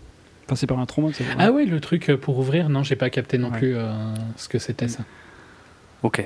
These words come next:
Speaker 2: C'est ce qu'il utilise peut-être, euh, quand il fait exploser avant de lui devoir une voiture ? Je me rappelle plus.
Speaker 1: Ouais, j'ai
Speaker 3: Ah,
Speaker 1: pas le
Speaker 3: donc
Speaker 1: souvenir.
Speaker 3: ça, ça remonterait au tout premier,
Speaker 2: Désolé.
Speaker 3: peut-être, alors.
Speaker 1: Mhm.
Speaker 3: Peut-être.
Speaker 2: Ouais, à mon avis, ça rem-, si ça remonte à quelque chose, c'est au tout premier.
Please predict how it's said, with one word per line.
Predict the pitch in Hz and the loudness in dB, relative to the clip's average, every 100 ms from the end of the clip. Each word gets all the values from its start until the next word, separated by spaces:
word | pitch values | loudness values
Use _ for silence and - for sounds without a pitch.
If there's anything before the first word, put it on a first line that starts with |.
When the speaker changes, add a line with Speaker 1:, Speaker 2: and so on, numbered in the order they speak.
| - | -6
Speaker 2:
C'est | - | -2
ce | 135 | -2
qu'il | - 139 | 2 0
utilise | 135 143 160 170 | 2 2 0 2
peut-être, | 156 147 147 | 0 2 2
euh, | 139 135 135 | 2 2 -2
quand | 135 135 | 0 0
il | 135 131 139 | 2 0 -2
fait | 143 | 0
exploser | 135 - 139 147 | -2 0 0 2
avant | 170 135 135 | 0 0 0
de | 131 131 131 131 131 127 | 0 0 0 0 0 0
lui | 131 127 | 0 0
devoir | 135 135 139 | 0 2 0
une | 139 | 0
voiture ? | 139 147 233 - - - | -2 -2 -6 -8 -18 -12
Je | - | -4
me | 117 | -4
rappelle | 110 113 | -2 -6
plus. | - 120 - - - - - - - - - | -8 -16 -4 -4 -4 -20 -20 -20 -20 -16 -10
Speaker 1:
Ouais, | 120 123 | -6 -2
j'ai | 110 | 0
Speaker 3:
Ah, | |
Speaker 1:
pas | 104 | 2
le | |
Speaker 3:
donc | 101 - | 2 0
Speaker 1:
souvenir. | - 104 98 | -2 -4 -6
Speaker 3:
ça, | 101 - - - | -8 -12 -16 -14
ça | - - | -8 0
remonterait | 107 107 110 - 127 | 2 2 2 2 2
au | |
tout | 113 131 | 2 -4
premier, | - 131 127 120 | 2 2 4 2
Speaker 2:
Désolé. | 113 | 0
Speaker 3:
peut-être, | 110 113 110 | -2 0 0
alors. | 104 - - - - - - - - - - - - - - - - | 0 -2 -12 -20 -20 -20 -20 -20 -20 -20 -20 -20 -20 -20 -20 -20 -12
Speaker 1:
Mhm. | 120 113 | -12 -2
Speaker 3:
Peut-être. | - 147 107 98 - - - - - | 4 4 2 -8 -12 -16 -18 -20 -8
Speaker 2:
Ouais, | 170 160 | 2 2
à | |
mon | 165 156 | 2 0
avis, | 160 | -2
ça | 160 139 | 0 0
rem-, | 143 | 0
si | - 147 | -2 2
ça | 151 | 2
remonte | 151 151 | 2 0
à | 143 | 0
quelque | 135 | -2
chose, | - 147 | -2 -2
c'est | - | -2
au | 113 | -8
tout | - | -8
premier. | - 123 | -8 -8